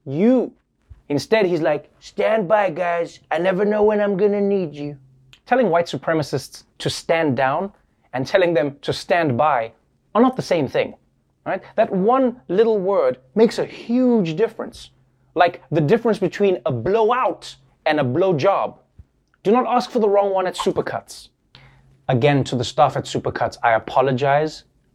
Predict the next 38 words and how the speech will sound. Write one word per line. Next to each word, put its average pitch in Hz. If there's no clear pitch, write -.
I, 110
I 120
hadn't 131
slept 131
and 113
I 110
didn't 113
read 113
the 117
menu 110
properly. -
And 196
even 294
for -
that 147
non-condemnation, 127
Trump 285
had -
to -
be 247
dragged 196
into 196
it. 147
Like, 208
no 330
president 190
should 254
ever 277
have 277
to 247
be 220
pressured 202
this 185
hard 165
into 208
condemning 208
white 202
supremacists. 233